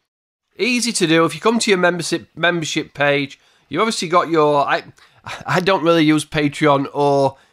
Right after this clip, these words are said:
Discord. I've, I'm antisocial, but I'm gonna give, show you in this test case. So I've got this three pound Patreon tier, and I've put here, look, um, uh, open lock categories in Discord chat. So how I do it is I go edit. I'm gonna edit this tier,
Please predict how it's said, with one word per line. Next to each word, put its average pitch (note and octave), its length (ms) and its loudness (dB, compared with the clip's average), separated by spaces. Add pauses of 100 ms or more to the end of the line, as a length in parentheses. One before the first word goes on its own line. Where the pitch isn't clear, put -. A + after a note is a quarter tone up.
(120)
Discord. B2+ 600 2
I've, B2+ 140 2
I'm C3+ 200 0
antisocial, A#2+ 680 0
but C3 140 2
I'm C3+ 100 2
gonna F3+ 140 4
give, F3+ 140 0
show F3 160 0
you D#3 120 4
in D3 60 0
this C#3 120 -4
test - 360 -2
case. A2 360 -4 (380)
So - 160 -4
I've C#3+ 80 -2
got F#3+ 100 0
this F#3+ 160 -4
three G3+ 240 -2
pound D#3+ 420 0
Patreon C#3+ 640 0 (260)
tier, B2 440 -4 (160)
and B2+ 80 -4
I've C3+ 120 -8
put E3+ 220 -2
here, E3+ 160 0
look, A2 380 -4
um, A#2+ 380 -4 (720)
uh, A2 260 -4
open E3+ 420 0
lock E3 220 0
categories D3 500 0
in C3+ 120 -2
Discord C#3 540 0
chat. A2 380 -2
So C3 120 -2
how G3 140 4
I G3+ 100 2
do D#3 160 0
it A2+ 140 -2
is A#2+ 100 -8
I B2 100 2
go C#3+ 200 0
edit. B2+ 500 -2 (560)
I'm B2+ 80 -12
gonna D#3 120 -2
edit F#3 280 0
this F#3 200 -2
tier, C3 500 -2